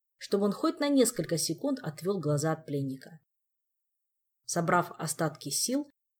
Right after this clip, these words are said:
Кантор начал приподниматься, громко при этом матерясь, проклиная неких безымянных сволочей и угрожая до них ещё добраться.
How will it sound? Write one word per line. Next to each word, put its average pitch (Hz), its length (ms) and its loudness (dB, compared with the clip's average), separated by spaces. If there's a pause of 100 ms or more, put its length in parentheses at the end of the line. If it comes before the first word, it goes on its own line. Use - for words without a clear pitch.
Кантор 269 400 4
начал 190 360 2
приподниматься, 170 960 -2 (160)
громко 214 400 6
при 160 200 2
этом 170 180 0
матерясь, 165 680 0 (340)
проклиная 180 540 0
неких 175 400 0
безымянных 160 540 0
сволочей 143 560 -2
и 160 140 0
угрожая 151 500 2
до 139 80 -6
них 151 260 -4
ещё 147 220 -4
добраться. 143 640 -6